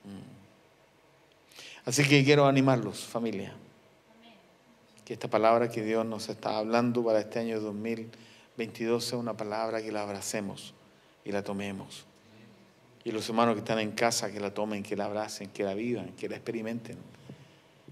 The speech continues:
que la anhelen, que lo tomen como algo formal, no como algo opcional, sino como algo formal, concreto, tangible, algo que transforme, algo que realmente sea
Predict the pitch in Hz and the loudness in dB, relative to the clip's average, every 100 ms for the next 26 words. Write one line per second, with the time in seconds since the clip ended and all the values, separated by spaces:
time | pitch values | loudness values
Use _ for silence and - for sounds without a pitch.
0 | - - 104 98 101 113 110 95 - - | -14 -4 2 4 4 0 -2 -4 -6 -12
1 | - - - _ _ - 113 110 123 131 | -20 -20 -20 _ _ -6 -2 0 2 4
2 | 127 131 120 113 120 120 120 113 - 104 | 2 0 -2 0 2 2 0 -2 -6 -6
3 | 85 85 98 113 101 - - - - - | -6 -6 -6 -8 -12 -16 -20 -20 -20 -20
4 | _ _ _ _ _ - 120 120 123 113 | _ _ _ _ _ -10 -6 -4 -4 -2
5 | 107 113 110 110 107 104 - - - - | 0 0 0 0 0 -4 -16 -20 -20 -20
6 | - _ _ _ 113 101 - 123 92 95 | -20 _ _ _ -8 -6 -2 0 2 0
7 | 92 - - - - - - - 113 107 | -2 -8 -16 -20 -20 -20 -12 -8 -6 -2
8 | 110 110 110 - 95 95 98 117 117 - | 0 2 0 -2 -6 -4 -4 -4 -6 -8
9 | 107 107 131 127 123 101 104 101 - 139 | -8 -6 -2 -2 -2 -10 -12 -12 -8 -4
10 | 120 110 101 - - - - - - 127 | -4 -6 -8 -14 -20 -20 -20 -20 -6 -2
11 | 131 127 131 120 110 101 - 131 123 110 | -2 -2 -4 -4 -6 -6 -2 2 2 2
12 | 113 127 139 131 120 127 135 139 139 120 | 2 4 4 2 2 4 4 2 -2 -4
13 | 127 120 113 | -2 -2 -2